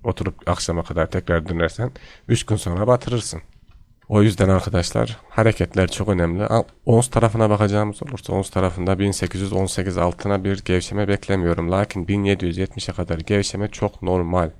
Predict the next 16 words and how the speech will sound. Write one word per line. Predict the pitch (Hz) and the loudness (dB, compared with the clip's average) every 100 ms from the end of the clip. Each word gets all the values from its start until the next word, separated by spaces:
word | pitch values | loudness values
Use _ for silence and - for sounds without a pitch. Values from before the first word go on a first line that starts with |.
| - | -6
Yılbaşına | 92 98 95 85 | -2 0 0 -2
kadar | 85 80 80 80 - - - - - - - - | -4 -2 -2 -4 -10 -20 -20 -20 -20 -20 -20 -4
bu | 113 110 - - - _ - - - | 0 0 -2 -16 -20 _ -20 -18 -4
bin | 101 92 | -2 0
yedi | 85 90 90 | 0 0 0
yüz | 82 76 - | -2 -2 -2
yetmiş, | 90 92 98 90 - - - | -2 -2 -4 -6 -8 -10 -4
bin | 95 87 - | -2 -2 -6
sekiz | - 90 92 82 | -8 -4 -2 -4
yüz | 78 | -2
elli | 87 92 87 92 - - | 0 0 -2 -4 -10 -2
bandında | 95 90 82 82 98 95 | 0 0 -2 -2 -4 0
bir | 107 | 0
yukarı | 95 85 80 82 | 0 -2 -4 -2
bir | 98 | -2
aşağı | 92 92 87 101 | -2 -2 -2 -2